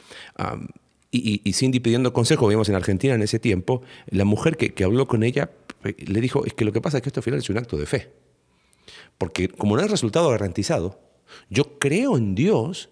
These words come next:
sobre lo que Él enseña para, para mí como padre en cuanto a la corrección,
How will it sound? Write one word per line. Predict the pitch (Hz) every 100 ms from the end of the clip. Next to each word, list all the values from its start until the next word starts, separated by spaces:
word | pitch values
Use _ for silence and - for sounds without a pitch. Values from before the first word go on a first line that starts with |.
| _
sobre | - 113 107
lo | 104
que | - 117 175
Él | 226
enseña | 170 113 - 196 220 123 120 - _
para, | - 107 113 131 - - _ _ _ _ _ _ _ _ _ _ - -
para | - 101
mí | 170
como | 180 117 90
padre | - 240 135 104 123 - _ _
en | 104
cuanto | 156 175
a | 120
la |
corrección, | 104 98 98 113 -